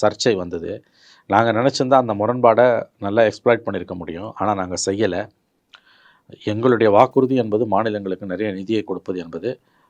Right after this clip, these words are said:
நிதி கமிஷனை வலுப்படுத்துவது என்பது, we gave them forty-two percent devolution." இவரு கொடுக்கல, அவன் கொடுத்தான். ஆனா அதை நான் கொடுத்தேன்றார். அடுத்த பாரத்தை, he added, "Some states would not have a treasuries big enough to keep all this money."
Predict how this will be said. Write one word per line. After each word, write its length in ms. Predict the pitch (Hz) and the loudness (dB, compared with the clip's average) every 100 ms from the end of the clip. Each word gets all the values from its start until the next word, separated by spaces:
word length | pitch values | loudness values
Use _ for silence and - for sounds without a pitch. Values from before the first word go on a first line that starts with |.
| _ - - | _ -20 -10
நிதி 260 | 92 113 120 | -2 0 0
கமிஷனை 420 | 104 92 110 117 90 | -4 -4 -6 -4 -2
வலுப்படுத்துவது 640 | 98 117 101 85 98 82 | -2 0 -2 -2 -6 -6
என்பது, 360 | 82 98 - _ _ _ _ _ _ _ _ _ _ _ | -8 -8 -10 _ _ _ _ _ _ _ _ _ _ _
we 40 | 117 | 0
gave 320 | 123 113 123 | 2 2 2
them 160 | 113 123 | 0 -2
forty-two 320 | 107 104 98 92 | -2 -2 -4 -6
percent 260 | 92 98 | -8 -8
devolution." 480 | 87 85 80 78 98 - | -10 -12 -14 -14 -12 -4
இவரு 240 | 117 135 127 | 0 2 2
கொடுக்கல, 140 | 127 | 0
அவன் 260 | 113 98 123 | 2 0 -2
கொடுத்தான். 300 | 113 - 95 | -4 -4 -4
ஆனா 140 | - 113 | -2 -2
அதை 120 | 110 | 0
நான் 160 | 107 110 | 0 0
கொடுத்தேன்றார். 480 | 104 101 87 87 _ | -2 -8 -8 -12 _
அடுத்த 340 | 107 131 - | 0 2 0
பாரத்தை, 420 | - 113 107 - | 4 4 4 -4
he 280 | 92 107 104 127 | -6 -2 2 4
added, 240 | 113 107 117 - _ _ - - | 4 0 -8 -20 _ _ -4 2
"Some 120 | 123 147 151 | 2 2 4
states 180 | 160 156 | 4 4
would 140 | 127 120 | 0 4
not 120 | 139 | 4
have 100 | 139 | 4
a 180 | 113 110 | 4 2
treasuries 340 | 113 - 139 104 | 2 2 2 0
big 220 | 113 107 | -2 0
enough 200 | 131 127 - | 0 0 -2
to 200 | 110 120 | -4 -2
keep 100 | 104 | 2
all 180 | 104 104 | 2 0
this 220 | 98 90 | -8 -10
money." 140 | 87 | -16